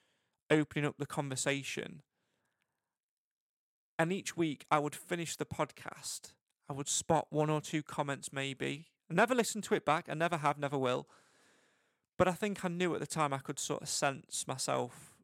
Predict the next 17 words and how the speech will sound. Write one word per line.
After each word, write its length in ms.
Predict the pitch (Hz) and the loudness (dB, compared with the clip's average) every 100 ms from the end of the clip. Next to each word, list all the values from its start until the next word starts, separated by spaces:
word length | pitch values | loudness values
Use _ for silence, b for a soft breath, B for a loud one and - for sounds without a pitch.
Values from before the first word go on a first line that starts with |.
| - | -2
the 100 | 151 | 0
anxiety 760 | 143 131 143 139 139 - 143 | 0 2 4 4 2 -4 -2
and 200 | 135 131 | -2 -2
worry 280 | 135 143 135 | 4 4 4
growing 360 | 127 147 135 131 | 2 2 4 0
inside 380 | 123 139 131 151 | -2 0 0 -2
me, 80 | |
tapping 400 | 127 - 147 160 | -6 -8 -8 -4
on 100 | 143 | -4
the 80 | 139 | -4
desk, 560 | 131 147 143 - - - b b b b b b b _ | 2 2 2 -4 -14 -16 b b b b b b b _
taking 380 | - 151 - 147 | -2 0 -2 -2
a 40 | |
drink, 600 | 135 143 143 139 139 - - | 0 4 4 2 -8 -14 -6
coming 280 | - 156 | 0 4
on 240 | 143 139 143 | 4 2 4
late 760 | 139 139 - - - - - | 4 4 -4 -8 -6 -4 -6